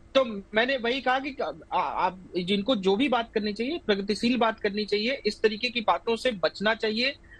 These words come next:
अगर कोई imbalance आपको दिखता भी है तो आप अपनी योजनाओं में उसको लाइए, ना कि लोगों से urge कीजिए इस बात को कि आप सोलह बच्चे पैदा करिए, पच्चीस बच्चे पैदा करिए।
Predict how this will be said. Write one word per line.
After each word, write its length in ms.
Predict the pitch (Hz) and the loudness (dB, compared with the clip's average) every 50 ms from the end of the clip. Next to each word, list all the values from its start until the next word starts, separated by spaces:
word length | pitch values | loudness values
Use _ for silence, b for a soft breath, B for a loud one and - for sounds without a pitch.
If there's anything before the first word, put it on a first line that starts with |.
| b b - | b b 0
अगर 200 | 180 190 240 254 | 2 2 2 0
कोई 560 | 247 196 - - - 196 202 240 269 254 - 175 | 0 -4 -12 -4 2 2 4 4 2 -4 -4 -4
imbalance 640 | 185 185 180 180 175 185 220 247 254 233 - - - | -4 0 2 2 2 4 2 2 0 -2 -8 -6 0
आपको 300 | - 180 180 - - 226 | 0 0 0 2 -2 -2
दिखता 460 | 175 147 151 143 - - - 247 262 | 0 0 -4 -6 -6 0 2 4 4
भी 180 | 269 240 269 247 | 4 2 0 0
है 160 | 247 269 302 | 2 2 0
तो 160 | 320 - 320 | 0 0 -2
आप 260 | 302 196 208 214 214 233 | 0 2 2 2 2 0
अपनी 220 | 214 - 262 285 | -4 -2 0 0
योजनाओं 500 | 247 214 185 170 180 180 180 202 247 285 | 0 0 0 -2 -2 0 2 2 2 2
में 120 | 294 294 | 0 0
उसको 260 | 277 247 - - 254 240 | -2 -2 -4 -2 -2 0
लाइए, 300 | 226 208 214 233 277 285 | 2 2 0 0 -2 0
ना 200 | 254 226 226 226 | 0 0 0 0
कि 180 | 220 - 277 | 0 -4 -4
लोगों 380 | 254 233 208 208 196 247 254 254 | 0 0 0 0 0 -4 -4 -4
से 140 | - 262 254 | -2 -2 0
urge 280 | 226 220 220 208 208 | 2 0 0 -2 -6
कीजिए 380 | - - 226 220 208 233 233 220 | -4 -2 -2 -2 0 0 -2 -2
इस 60 | 208 | 0
बात 200 | 202 214 208 208 - - | 0 0 0 0 -2 -4
को 80 | 226 | -4
कि 120 | 214 220 214 | 0 0 0
आप 120 | 202 208 | -2 0
सोलह 240 | - 202 196 208 208 | 0 0 2 2 0
बच्चे 260 | 196 208 - - 202 | 0 -4 -4 -2 -2
पैदा 240 | 202 202 196 196 196 | 0 2 2 2 0
करिए, 400 | 196 202 190 196 202 202 202 202 | 0 -2 -2 2 2 2 2 2
पच्चीस 500 | - - - - - 185 180 196 196 190 | -2 -8 -18 -8 -8 -4 -2 -2 -2 -2
बच्चे 220 | 190 185 - 190 | -2 -2 0 0
पैदा 220 | 190 190 185 196 - | 2 2 2 2 2
करिए। 300 | 202 208 226 254 277 | 0 2 2 2 0